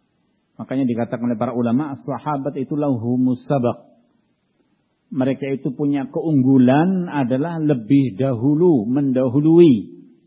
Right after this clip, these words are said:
dalam perkara apa? Berimannya kepada siapa?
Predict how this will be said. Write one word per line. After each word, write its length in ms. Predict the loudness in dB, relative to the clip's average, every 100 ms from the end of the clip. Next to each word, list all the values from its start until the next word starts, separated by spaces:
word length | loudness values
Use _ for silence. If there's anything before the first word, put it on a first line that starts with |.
| -10
dalam 320 | -4 -2 -2
perkara 400 | -4 -4 -2 -2
apa? 120 | -4 -6 -16 _ _ _ _ -6
Berimannya 1120 | -4 -4 -6 -6 -2 -2 -2 0 0 0 -2
kepada 400 | -6 -4 -2 -2
siapa? 560 | -2 -2 -2 -4 -10